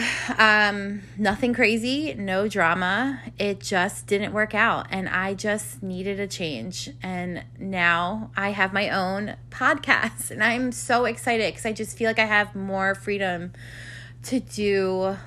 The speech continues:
what I want on here and talk about what I want. And I feel like I am able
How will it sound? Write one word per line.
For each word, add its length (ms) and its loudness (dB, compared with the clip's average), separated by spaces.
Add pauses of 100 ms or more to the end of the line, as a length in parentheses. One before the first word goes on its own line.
(120)
what 160 2
I 120 8
want 340 -2 (320)
on 200 -2
here 420 0
and 120 2
talk 200 4
about 140 4
what 100 2
I 60 4
want. 360 0
And 160 4
I 120 6
feel 300 0
like 260 4
I 280 10
am 200 0
able 720 0